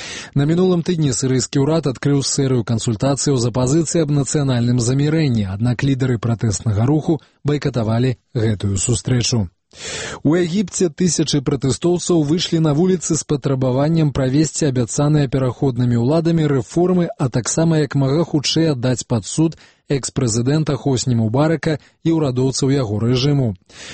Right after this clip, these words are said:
У цэнтры Каіру сабраліся на дэманстрацыю актывісты, якія жывуць там у намётах. Прайшлі маршы пратэсту ў Александрыі і Суэцы. Апазіцыйная кааліцыя рэвалюцыйнай моладзі заклікала егіпцян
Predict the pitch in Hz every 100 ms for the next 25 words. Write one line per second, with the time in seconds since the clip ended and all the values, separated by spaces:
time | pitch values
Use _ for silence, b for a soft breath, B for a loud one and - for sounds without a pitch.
0 | B 151 139 180 170 156 160 165 147 123
1 | 120 113 123 156 - 139 123 113 113 -
2 | 135 127 - 117 - 131 165 156 165 139
3 | 120 156 120 117 110 131 131 - 117 110
4 | 113 135 143 143 120 - _ B B B
5 | 135 123 165 151 139 - 120 117 113 143
6 | - 139 135 127 - 127 110 117 123 117
7 | b - 113 - 127 127 131 - 117 90
8 | - B B B 135 127 139 156 - 185
9 | 160 - 135 139 151 - 127 117 117 127
10 | 127 - 123 110 117 160 170 156 151 139
11 | - 165 160 156 143 120 113 - 147